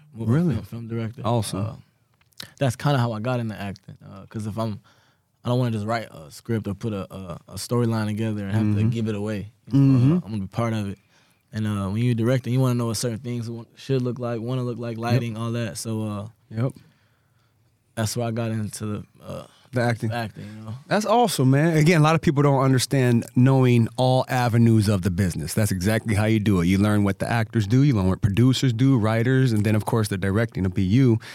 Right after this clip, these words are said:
Speaker 2: But for the most part, a lot of people don't understand they need to know all of these things in order to be good. You can be average and just kinda get lucky throughout the s-,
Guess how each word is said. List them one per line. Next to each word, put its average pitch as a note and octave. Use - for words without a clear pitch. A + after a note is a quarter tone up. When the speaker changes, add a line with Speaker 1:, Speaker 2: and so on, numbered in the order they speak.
Speaker 2:
But C3+
for C#3+
the B2+
most B2+
part, C#3
a -
lot A#2
of A2+
people A#2+
don't G#2+
understand G#2
they G2
need G#2
to -
know F#2+
all G2
of F#2
these F#2
things G2+
in -
order E3+
to D#3+
be D3
good. G#2+
You F3
can B3+
be F#3+
average C#3
and A#2+
just A2+
kinda A2
get G#2+
lucky A#2
throughout A#2
the -
s-, -